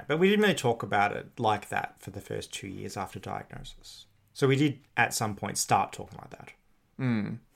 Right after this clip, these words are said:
Speaker 2: But how, because the kids were diagnosed when they were four?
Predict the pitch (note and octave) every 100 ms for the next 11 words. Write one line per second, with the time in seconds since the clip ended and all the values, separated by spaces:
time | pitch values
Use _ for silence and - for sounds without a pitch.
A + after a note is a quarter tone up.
0 | _ - F#3 F#3 G3 - F3 F3+ G#3+ G3
1 | F#3+ A#3+ A3 E3 C3 A2+ G#2+ G#2+ G#2 A2
2 | G#2 G2+ G2 G2 G2 G2 F#2+ - - _
3 | _ - - G#2 G2+ D3+ D4+